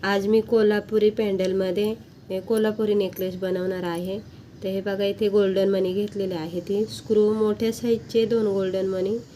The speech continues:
छोट्या साईजचे चार गोल्डन मणी आणि कोल्हापुरी पॅन्डल लागणार आहे आपल्याला.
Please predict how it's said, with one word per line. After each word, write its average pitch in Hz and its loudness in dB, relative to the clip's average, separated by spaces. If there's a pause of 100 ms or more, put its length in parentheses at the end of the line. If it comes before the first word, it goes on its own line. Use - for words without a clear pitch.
(400)
छोट्या 226 2
साईजचे 233 2
चार 226 0
गोल्डन 202 2
मणी 208 2
आणि 208 -2 (360)
कोल्हापुरी 220 4
पॅन्डल 190 0
लागणार 180 -2
आहे 185 -6
आपल्याला. 175 -4